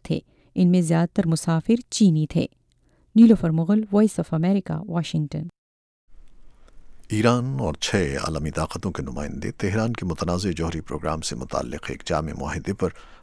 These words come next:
Speaker 2: آمادگی کے لیے تیسری بار مذاکرات کر رہے ہیں۔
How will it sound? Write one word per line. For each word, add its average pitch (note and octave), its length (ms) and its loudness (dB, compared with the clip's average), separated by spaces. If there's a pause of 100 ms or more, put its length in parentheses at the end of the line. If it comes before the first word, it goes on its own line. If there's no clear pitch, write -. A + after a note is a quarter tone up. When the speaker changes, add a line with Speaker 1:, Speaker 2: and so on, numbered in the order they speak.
Speaker 2:
آمادگی F2+ 540 -2
کے - 140 -6
لیے C2+ 220 -8 (100)
تیسری B2 320 -4
بار C#2+ 180 -6
مذاکرات E2+ 560 -8
کر - 120 -8
رہے - 180 -10 (120)
ہیں۔ - 80 -12